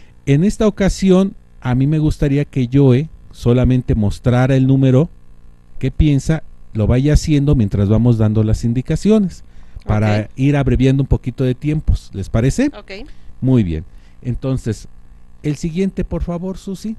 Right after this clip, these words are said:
Speaker 1: siguiente ejemplo. Nuevamente, Joe, piensa un número, escríbelo y muéstralo a la cámara sin que yo lo vea. Aquí, maestros, ustedes pueden utilizar números positivos,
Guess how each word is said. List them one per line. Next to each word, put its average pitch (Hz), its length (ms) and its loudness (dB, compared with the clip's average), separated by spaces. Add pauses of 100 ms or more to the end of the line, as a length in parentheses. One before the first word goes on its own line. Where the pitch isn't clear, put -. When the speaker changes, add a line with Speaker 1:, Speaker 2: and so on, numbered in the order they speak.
(120)
Speaker 1:
siguiente 113 340 -12
ejemplo. 180 520 -4 (720)
Nuevamente, 165 760 0
Joe, 104 260 -2 (240)
piensa 233 320 4
un 180 140 4
número, 190 420 0 (320)
escríbelo 202 640 -2 (420)
y 117 120 2
muéstralo 151 420 2
a - 20 2
la 127 120 0
cámara 180 400 -2
sin 107 180 -2
que 113 140 -4
yo 120 100 4
lo 120 100 6
vea. 87 240 -2 (3250)
Aquí, 117 320 2
maestros, 175 600 4
ustedes 143 420 2
pueden 143 300 4
utilizar 143 760 0 (440)
números 120 440 4
positivos, 165 1000 0